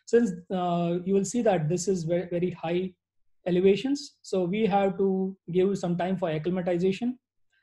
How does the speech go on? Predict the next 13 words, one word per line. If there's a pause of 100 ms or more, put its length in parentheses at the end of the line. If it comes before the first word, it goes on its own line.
(160)
So
that's
where
we
some,
uh,
spend
some
time
with
Lhasa,
on
La-,